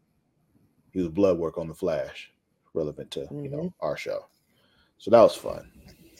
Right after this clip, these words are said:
Speaker 2: Fun how that came around.
Speaker 1: Yeah, yeah. But, um, so this episode picks off, picks up, kicks off. Man, need to pick a side on that one, huh?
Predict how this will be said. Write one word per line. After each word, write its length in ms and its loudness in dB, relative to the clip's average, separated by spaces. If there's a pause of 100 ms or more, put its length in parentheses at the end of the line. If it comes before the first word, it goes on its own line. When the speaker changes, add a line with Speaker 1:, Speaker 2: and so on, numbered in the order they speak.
(240)
Speaker 2:
Fun 360 8
how 160 10
that 220 10
came 260 4
around. 580 4 (680)
Speaker 1:
Yeah, 160 -4 (320)
yeah. 220 -10 (1800)
But, 160 12
um, 580 10 (600)
so 100 -2
this 160 4
episode 460 12
picks 280 4
off, 340 8 (1200)
picks 240 4
up, 220 4 (220)
kicks 300 -2
off. 280 0 (180)
Man, 300 -2 (220)
need 140 -2
to 60 -12
pick 160 -2
a 40 -12
side 320 2
on 100 -4
that 140 -4
one, 120 -6
huh? 140 -10